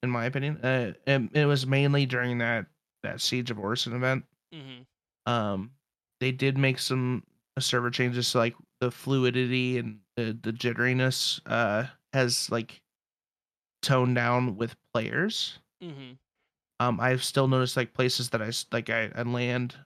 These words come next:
Speaker 1: um, like, the A I are just standing there, sometimes T-posing. That's still a thing, but, um, like, normal planetary A I, they seem to,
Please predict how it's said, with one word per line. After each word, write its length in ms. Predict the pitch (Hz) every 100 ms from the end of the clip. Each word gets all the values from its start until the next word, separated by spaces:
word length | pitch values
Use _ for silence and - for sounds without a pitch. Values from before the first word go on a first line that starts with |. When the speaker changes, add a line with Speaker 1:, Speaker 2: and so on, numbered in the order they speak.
| -
Speaker 1:
um, 420 | 110 104 95 95 -
like, 180 | 120 117 -
the 400 | 117 117 107 -
A 160 | - 123
I 200 | 117 117
are 140 | 113
just 400 | 113 107 - - -
standing 460 | - - 120 123 120
there, 360 | 117 120 117 - _ _ _ _ _
sometimes 580 | - 135 123 123 113 120
T-posing. 760 | - 131 131 127 123 127 127 131 _ _ _ _ -
That's 200 | 127 123
still 300 | - 135 123
a 40 |
thing, 380 | 120 123 123 120
but, 280 | 117 107 - _ _ _ _ _ _ _ _ -
um, 420 | 123 120 113 107 -
like, 140 | 113 - 127
normal 420 | 127 131 123 117
planetary 840 | - 120 123 120 - 127 127 123 127
A 40 | 123
I, 140 | 120
they 180 | 123 123
seem 320 | - 127 127
to, 160 | 127